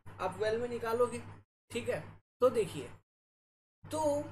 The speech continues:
well, वेल से आप पानी बाहर निकालोगे, लेकिन हो क्या रहा है, जब well में जब पानी जाएगा तो ये जो water table ऐसे था, पहले flat था, इसको मान लेते हैं flat था,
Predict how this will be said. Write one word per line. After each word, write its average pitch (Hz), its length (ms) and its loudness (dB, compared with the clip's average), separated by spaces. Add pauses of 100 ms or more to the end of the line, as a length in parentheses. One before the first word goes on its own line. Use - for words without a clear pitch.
(200)
well, 285 220 6
वेल 277 440 0
से 302 120 2
आप 285 160 2
पानी 247 240 2
बाहर 208 260 2
निकालोगे, 185 440 0
लेकिन 254 280 0 (380)
हो 262 340 -2 (100)
क्या 269 140 6
रहा 175 280 2
है, 208 200 -2 (180)
जब 233 220 2
well 240 220 2
में 294 120 2
जब 277 180 2
पानी 226 240 0
जाएगा 226 280 4
तो 233 120 -6
ये 247 120 2
जो 262 120 2
water 220 340 0
table 254 260 2
ऐसे 220 280 4
था, 247 120 -2
पहले 226 280 -2
flat 226 340 2 (120)
था, 175 120 -2
इसको 180 220 -6
मान 220 240 2
लेते 226 180 -2
हैं 220 100 -2
flat 220 260 2
था, 160 220 -6